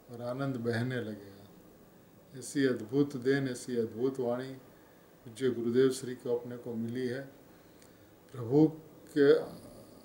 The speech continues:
अंतरंग में बैठकर अपने को प्रभु, पूर्ण प्रभु देखने की बात है। पूर्ण प्रभु देखा कब जाएगा?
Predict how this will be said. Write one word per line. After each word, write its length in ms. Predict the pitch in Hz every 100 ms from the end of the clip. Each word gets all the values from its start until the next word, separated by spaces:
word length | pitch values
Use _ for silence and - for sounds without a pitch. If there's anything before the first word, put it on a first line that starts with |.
| - 147
अंतरंग 460 | 139 - 156 151 147
में 180 | 127
बैठकर 420 | 113 139 147 156 151
अपने 320 | 135 - 135
को 160 | 147
प्रभु, 360 | 131 123 117 131
पूर्ण 360 | 127 139 143 143
प्रभु 320 | 139 127 127
देखने 400 | 117 127 135 135
की 160 | -
बात 360 | 113 113 110 -
है। 80 | 107
पूर्ण 300 | - 135 139
प्रभु 300 | 139 127 127
देखा 360 | 120 131 151
कब 260 | 151 156 147
जाएगा? 380 | 147 147 151